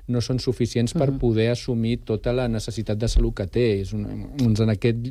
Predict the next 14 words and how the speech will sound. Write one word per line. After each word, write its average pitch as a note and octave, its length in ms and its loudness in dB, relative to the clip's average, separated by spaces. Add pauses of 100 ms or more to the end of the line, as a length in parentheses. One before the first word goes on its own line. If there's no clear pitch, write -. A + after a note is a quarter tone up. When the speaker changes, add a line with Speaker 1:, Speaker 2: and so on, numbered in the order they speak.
(160)
Speaker 1:
moment B2+ 600 2
l'hospital A2+ 440 -2
jo A#2 80 2
crec A#2 180 -2
que, B2+ 200 0 (500)
tot B2 240 2
i B2 60 0
que A#2 160 0
la A2 100 2
seva A#2 320 0
gestió A#2 560 2
és G#2+ 180 -2
privada, A2+ 640 0
però G2 160 -4